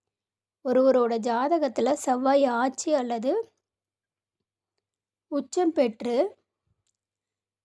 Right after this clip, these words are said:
சந்திரன் அல்லது லக்னத்துல இருந்து லக்னம் மூணு, நாலு, அஞ்சு,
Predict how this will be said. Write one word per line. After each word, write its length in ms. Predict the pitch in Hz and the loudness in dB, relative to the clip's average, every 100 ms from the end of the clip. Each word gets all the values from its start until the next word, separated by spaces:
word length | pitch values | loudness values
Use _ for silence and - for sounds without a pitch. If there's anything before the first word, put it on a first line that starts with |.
| _ | _
சந்திரன் 580 | - 269 277 330 339 349 | -6 -4 -2 0 4 4
அல்லது 360 | 311 247 233 359 | 2 0 -2 -2
லக்னத்துல 640 | 330 247 240 330 339 311 302 240 | 0 -2 2 2 2 2 0 0
இருந்து 360 | 233 220 226 285 339 | -4 -4 -2 0 0
லக்னம் 480 | 254 220 262 254 381 - _ _ _ _ _ _ 262 | -2 -4 -4 0 -2 -4 _ _ _ _ _ _ -6
மூணு, 380 | 240 240 233 285 415 453 359 | -2 -2 0 0 0 0 -2
நாலு, 520 | 254 233 233 226 262 427 | 2 4 2 4 4 4
அஞ்சு, 480 | 359 247 240 220 262 | 2 2 -2 -2 0